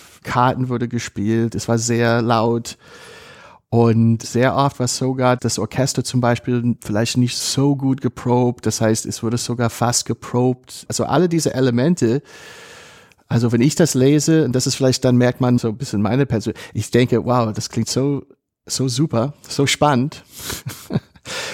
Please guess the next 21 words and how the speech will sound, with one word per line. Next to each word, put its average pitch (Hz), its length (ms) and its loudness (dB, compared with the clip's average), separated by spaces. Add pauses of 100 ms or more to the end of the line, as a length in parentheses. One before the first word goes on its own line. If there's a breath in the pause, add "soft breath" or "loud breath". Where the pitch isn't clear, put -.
(140 loud breath)
Ich 101 120 -4
find's 123 380 2
viel, 147 480 2
viel 135 300 -2
lebendiger, 127 840 2
spannender, 117 720 -2
sozialer, 120 1000 0
transparenter 117 800 -2
als 117 180 -2
eben 120 340 0
das - 140 -6
heutige 151 360 0
Konzert, 104 640 -2
wo 101 80 -2
es - 140 -6
geht 113 220 0
um 107 180 -4
eine 107 180 0
gewisse 110 380 -2
akustische - 560 -6
Perfektion, 113 1080 -2